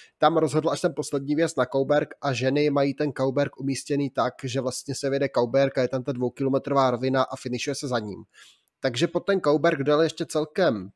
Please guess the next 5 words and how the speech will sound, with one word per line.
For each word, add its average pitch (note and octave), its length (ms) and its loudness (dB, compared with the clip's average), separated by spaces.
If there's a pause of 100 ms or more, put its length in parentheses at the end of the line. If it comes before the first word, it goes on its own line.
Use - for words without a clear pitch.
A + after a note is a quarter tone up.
početný D3+ 460 -2
peloton, D3 440 2
celkem D3 320 -2
kompaktní, D3+ 720 -2 (600)
a C3 440 8